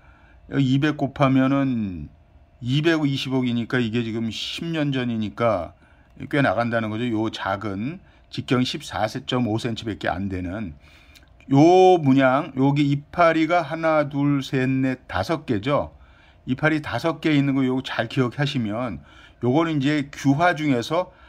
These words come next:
가을 추자를 써갖고 추규화라고 합니다. 추규화. 추규문 궁안이죠. 예, 궁안이란 말은 이제 선덕 때 쓴 말인데 그 이후에도 썼어요. 그래서 궁안이라고 합니다. 혹은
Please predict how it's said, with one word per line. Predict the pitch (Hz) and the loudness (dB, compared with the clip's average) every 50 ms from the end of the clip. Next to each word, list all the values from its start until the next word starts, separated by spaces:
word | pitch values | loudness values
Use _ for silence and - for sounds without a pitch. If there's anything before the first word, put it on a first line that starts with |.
| - _ - | -20 _ -4
가을 | - - 113 135 156 165 | 2 4 6 6 6 4
추자를 | - - - 147 - 175 151 180 | 0 -8 -8 -2 0 0 2 0
써갖고 | 143 - 123 113 117 113 - 165 156 113 76 73 - | 0 -4 -2 -2 -2 -2 0 0 0 0 -2 -4 -10
추규화라고 | - - - 220 190 226 226 196 175 175 180 165 156 160 | -10 -8 -8 -8 -6 -6 -6 -4 -2 0 0 0 0 0
합니다. | 151 - - - 135 139 139 147 _ _ _ _ _ _ _ _ | -2 -4 -6 -8 -8 -10 -14 -16 _ _ _ _ _ _ _ _
추규화. | - - - 196 160 180 165 147 - 131 95 73 71 - - _ _ _ _ _ _ _ _ _ | -14 -12 -10 -8 -4 -2 -2 0 0 0 0 -2 -2 -6 -16 _ _ _ _ _ _ _ _ _
추규문 | - - - 214 190 170 180 208 208 208 208 208 - - - - 156 147 180 208 233 254 240 - - - _ _ _ _ _ _ _ | -14 -8 -6 -6 -6 -4 -4 -2 -2 -2 -2 -4 -6 -8 -8 -2 0 2 2 4 4 4 2 0 -4 -16 _ _ _ _ _ _ _
궁안이죠. | - - 175 202 208 190 156 131 123 110 101 98 82 80 80 - _ _ _ _ _ _ _ _ - | -6 -2 2 4 6 6 6 4 2 0 -2 -4 -8 -8 -10 -16 _ _ _ _ _ _ _ _ -12
예, | - 104 101 | -10 -10 -8
궁안이란 | - - 147 160 196 202 208 214 202 202 202 202 | -6 -4 0 2 2 2 2 4 4 4 4 4
말은 | 196 196 196 196 214 214 202 | 4 4 4 4 2 0 -2
이제 | 180 185 | -2 -4
선덕 | 180 - - 233 254 247 233 - | -2 0 0 2 2 0 0 0
때 | - 208 | 0 0
쓴 | 190 - - 185 185 180 | 0 -2 -4 -4 2 4
말인데 | 160 143 143 147 156 170 190 175 - | 4 4 4 2 0 0 -2 -2 -2
그 | - - 202 196 | -4 -4 -4 0
이후에도 | 151 139 143 156 175 175 160 170 | 2 2 2 2 0 -2 -4 -6
썼어요. | 156 - 208 196 - 143 117 120 139 143 143 - _ _ _ _ _ _ - | -8 -8 -8 -8 -6 -6 -6 -6 -6 -8 -12 -18 _ _ _ _ _ _ -12
그래서 | - 117 - - - - - _ | -12 -10 -10 -10 -12 -14 -16 _
궁안이라고 | - - 147 175 190 180 165 156 147 139 139 139 139 | -4 -2 -2 2 4 4 4 4 4 2 2 0 0
합니다. | 143 135 120 95 104 95 | -2 -4 -4 -4 -4 -4
혹은 | 90 - - 180 180 214 247 254 233 | -4 -2 -4 -2 0 2 2 2 0